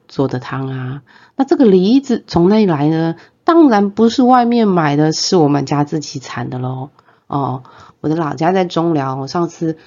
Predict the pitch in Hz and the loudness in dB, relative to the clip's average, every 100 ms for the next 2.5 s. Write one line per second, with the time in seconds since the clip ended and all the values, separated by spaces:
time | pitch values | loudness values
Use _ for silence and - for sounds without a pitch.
0 | - - 135 - 208 160 156 202 190 147 | -20 -10 -8 -4 -4 -4 -2 0 2 0
1 | 139 131 147 151 147 135 - 135 135 131 | -4 -2 0 0 0 -2 -6 -6 -6 -6
2 | - 135 127 135 127 | -6 -4 -4 -8 -10